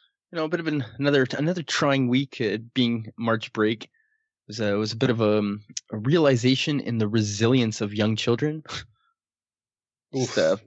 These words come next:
Speaker 1: yeah, my, my little guy, he was at some kind of day camp, and anyway, big accident, just smashed his face in the ground and broken nose, uh,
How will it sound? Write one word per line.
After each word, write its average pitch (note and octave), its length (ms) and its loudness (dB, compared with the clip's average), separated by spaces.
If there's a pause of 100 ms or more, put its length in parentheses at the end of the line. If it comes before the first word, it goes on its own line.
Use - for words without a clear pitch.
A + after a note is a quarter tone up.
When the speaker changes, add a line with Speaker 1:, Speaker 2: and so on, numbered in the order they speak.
(140)
Speaker 1:
yeah, G#2+ 360 2
my, A2 200 0 (120)
my B2 120 2
little B2 220 2
guy, A2+ 160 2
he A2 180 -4
was G#2+ 240 -6
at G#2+ 180 -2
some A2+ 140 -8
kind A2 160 -6
of F#2 160 -12
day B2+ 180 -2
camp, B2 400 -2
and F#2+ 360 -8
anyway, F#2+ 360 -4 (320)
big A#2 280 2
accident, G#2 600 -4
just - 280 -10
smashed A2 420 -4
his F#2 160 -8
face G#2 400 -6
in A2 60 -8
the G#2 80 -6
ground G#2 400 -2
and G2+ 140 -14 (360)
broken C3+ 380 2
nose, G#2+ 560 0 (520)
uh, - 320 -4